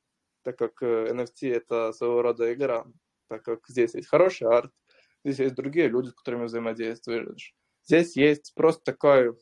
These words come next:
предвкушение минта, когда его минтят за пару секунд, когда, когда ты успеваешь в него зайти.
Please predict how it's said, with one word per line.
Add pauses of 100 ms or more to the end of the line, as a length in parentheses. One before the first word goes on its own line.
(100)
предвкушение
минта,
когда
его
минтят
за
пару
секунд,
когда, (240)
когда
ты
успеваешь
в
него
зайти.